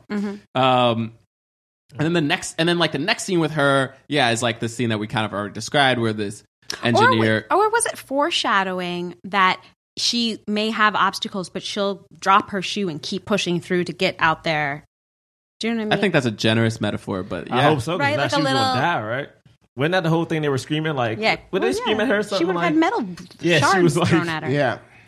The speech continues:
Speaker 2: I think they would have stopped.
Speaker 4: I don't know.
Speaker 3: They, I don't
Speaker 4: I
Speaker 3: think
Speaker 4: felt
Speaker 3: they
Speaker 4: like,
Speaker 2: Wait, wait,
Speaker 3: were, bro.
Speaker 2: time out,
Speaker 4: I felt
Speaker 2: time
Speaker 4: like
Speaker 2: out.
Speaker 4: they
Speaker 2: Were
Speaker 4: weren't
Speaker 2: there
Speaker 4: gonna
Speaker 2: any,
Speaker 4: stop.
Speaker 2: was there any real tension for anyone in that scene? Did anybody
Speaker 4: Me?
Speaker 2: actually
Speaker 4: I thought, I
Speaker 2: You
Speaker 4: was
Speaker 2: thought,
Speaker 4: like,
Speaker 2: you
Speaker 4: I was
Speaker 2: thought
Speaker 4: like,
Speaker 2: she was
Speaker 4: "Oh."
Speaker 2: gonna die?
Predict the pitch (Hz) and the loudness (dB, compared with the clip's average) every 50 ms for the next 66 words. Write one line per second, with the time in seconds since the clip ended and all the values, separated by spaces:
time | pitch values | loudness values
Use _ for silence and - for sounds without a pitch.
0 | - _ - 269 294 - 415 403 269 - 202 170 165 151 143 123 - - - - | -10 _ 0 0 2 2 0 0 2 2 2 4 4 4 2 2 -2 -6 -8 -10
1 | - - 127 127 127 117 - - - _ - - _ _ _ _ 156 208 269 320 | -2 2 4 4 4 2 0 -6 -16 _ -20 -20 _ _ _ _ -6 -2 -2 0
2 | 320 214 190 180 175 220 370 403 427 415 269 156 151 185 214 302 - - 294 269 | 0 0 -2 0 0 0 0 2 2 2 0 2 2 2 2 0 0 0 0 0
3 | 254 240 226 - 185 208 185 220 214 196 - 233 240 - 180 175 - - - 269 | 2 2 2 2 2 2 2 2 2 2 2 2 2 2 2 2 2 2 2 2
4 | 277 247 - 226 214 190 160 185 202 220 240 254 254 226 - - - 285 277 240 | 2 2 2 2 2 2 2 2 2 2 2 2 2 2 2 2 2 2 0 0
5 | - 196 233 190 247 262 262 220 240 254 285 302 254 262 269 269 269 - 240 233 | 0 0 0 2 2 2 2 2 2 2 2 2 2 2 0 0 0 0 0 0
6 | 220 - 240 226 220 233 214 208 185 190 170 170 175 170 170 165 165 160 160 151 | 2 2 0 0 0 0 0 0 2 0 2 2 2 2 2 2 2 2 2 0
7 | 151 - 156 151 156 151 151 - 175 175 190 214 208 208 202 196 - - 175 170 | 0 0 0 0 0 0 -2 -2 0 2 2 2 2 2 0 0 0 0 0 0
8 | 427 453 - 605 605 571 480 - 240 247 269 392 - - - 349 339 214 330 427 | 2 2 2 2 2 2 2 2 2 2 0 0 0 0 0 0 2 2 2 2
9 | - 392 349 349 359 - - - 285 466 480 587 359 330 339 571 - - 330 - | 2 2 2 2 2 0 0 -2 0 0 0 2 0 0 0 0 0 0 2 2
10 | - 311 302 277 302 302 | 2 2 0 0 0 0